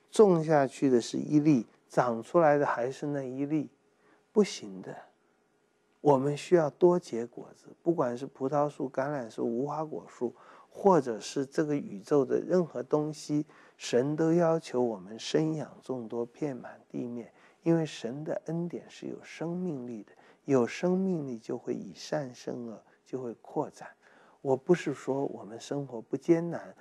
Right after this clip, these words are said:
我不是说我们在保，保全自己的时候已经很不足了，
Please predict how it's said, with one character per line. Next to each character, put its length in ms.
我 140
不 160
是 100
说 260
我 160
们 160
在 200
保， 520
保 220
全 300
自 180
己 180
的 80
时 140
候 100
已 60
经 240
很 300
不 180
足 340
了， 80